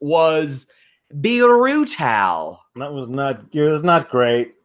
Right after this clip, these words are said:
Speaker 2: It was not great at all. Him looking into the camera and being all, all pissy because his, his, because, "Hey, I was cheating fair and square. Why is The Undertaker gotta show up now? I'm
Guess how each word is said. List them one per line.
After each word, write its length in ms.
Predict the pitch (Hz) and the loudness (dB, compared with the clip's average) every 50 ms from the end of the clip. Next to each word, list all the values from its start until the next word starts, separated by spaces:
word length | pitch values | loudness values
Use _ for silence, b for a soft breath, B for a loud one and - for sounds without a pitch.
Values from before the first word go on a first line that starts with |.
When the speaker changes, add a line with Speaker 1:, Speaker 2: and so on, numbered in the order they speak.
| _ - | _ -4
Speaker 2:
It 60 | 147 | -2
was 160 | 143 143 139 | -2 -2 0
not 220 | 147 156 151 147 - | 2 2 2 2 4
great 200 | 143 135 127 120 | 2 2 2 2
at 120 | 117 113 | 0 0
all. 260 | 113 113 113 107 110 | 0 0 0 0 -2
Him 260 | 107 123 139 139 131 123 | -2 -2 -2 -2 -2 -2
looking 320 | 139 139 - 135 131 127 | -2 -2 -2 -4 -6 -4
into 180 | 127 123 120 117 | -4 -6 -6 -6
the 80 | 123 | -8
camera 560 | 117 - - 117 113 117 113 113 113 113 113 | -8 -6 -6 -4 -4 -4 -4 -4 -4 -4 -4
and 180 | 110 107 110 98 | -4 -6 -8 -8
being 280 | 120 120 117 117 113 110 | -6 -4 -4 -4 -4 -4
all, 380 | 110 113 113 110 110 104 - b b b b b b b b b b b | -2 -2 0 -2 -2 -4 -8 b b b b b b b b b b b
all 340 | 139 139 147 151 151 151 - | 4 4 6 4 4 2 -2
pissy 500 | - 151 151 143 147 - 139 139 135 127 | 0 2 2 2 2 0 -2 -2 0 0
because 480 | 135 127 - - 139 135 131 117 - | -2 -4 0 2 2 2 2 0 -2
his, 380 | - 135 139 135 117 95 - - _ b b b b b b b | -2 -2 0 -2 -2 -8 -14 -20 _ b b b b b b b
his, 420 | - 160 170 175 160 - - - _ _ _ _ _ - | 2 4 4 4 4 2 -4 -14 _ _ _ _ _ 0
because, 400 | - 175 170 247 233 214 185 - - _ _ _ _ _ _ _ _ - | 0 0 4 4 4 4 4 0 -6 _ _ _ _ _ _ _ _ -6
"Hey, 220 | - - 302 311 254 | 0 4 6 6 8
I 200 | 240 277 349 349 | 8 6 4 2
was 240 | 262 220 190 - - | 0 -4 -12 -12 -14
cheating 680 | - - - - 294 330 330 320 254 208 170 165 147 | -18 -18 -14 -10 -6 -6 -4 -4 -4 -6 -6 -8 -14
fair 340 | - - - 320 311 262 208 | -14 -8 -4 -2 0 0 0
and 140 | 202 190 160 | -2 -4 -8
square. 720 | - - - - 254 302 294 277 233 180 143 117 95 - _ _ _ _ _ _ - | -12 -18 -12 -4 2 4 4 4 4 2 -2 -8 -10 -14 _ _ _ _ _ _ -2
Why 200 | 381 339 339 339 | 0 2 2 2
is 120 | 277 233 | -2 -6
The 160 | 302 339 339 339 | -8 -6 -4 -4
Undertaker 440 | 330 320 247 - 254 240 175 208 | -4 -4 -6 -6 -8 -6 -6 -6
gotta 320 | 185 160 226 208 190 175 160 | -4 -2 -2 -2 -2 -4 -6
show 340 | - - - 226 214 196 180 | -12 -12 -6 -4 -2 -2 -2
up 260 | 170 151 - - 117 | -2 -4 -6 -8 -16
now? 680 | 123 160 220 262 269 233 196 165 147 131 117 104 _ _ _ _ _ _ _ - | -14 -8 -6 -4 -2 -2 -2 -2 -4 -4 -6 -10 _ _ _ _ _ _ _ -6
I'm 300 | 220 220 170 131 101 | -4 -4 -4 -6 -8